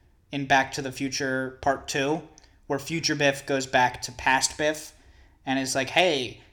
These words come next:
this kid m-, made the future good, and because you were bad, you did a bad job, but now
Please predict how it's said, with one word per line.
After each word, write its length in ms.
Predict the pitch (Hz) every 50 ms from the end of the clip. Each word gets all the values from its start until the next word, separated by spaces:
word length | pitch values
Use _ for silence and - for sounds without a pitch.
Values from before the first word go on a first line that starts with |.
| _ _ _ -
this 200 | - 156 151 -
kid 440 | - - - 151 143 139 139 135 - -
m-, 200 | 165 151 143 143
made 300 | 160 147 147 147 151 147
the 40 | 139
future 360 | - - 151 143 - - 147
good, 560 | 139 139 - 151 147 143 139 135 135 131 127
and 260 | 127 - 143 135 135 131
because 280 | 135 135 143 135 139
you 100 | 139 139
were 120 | 143 135 135
bad, 600 | 131 135 131 131 131 127 127 127 127 127 127 - - -
you 180 | 170 143 139 131
did 140 | 135 127
a 40 | 131
bad 300 | 131 131 127 127 127 131
job, 300 | - - 127 120 120 117
but 140 | 120 117 127
now 420 | 135 127 127 127 127 127 131 -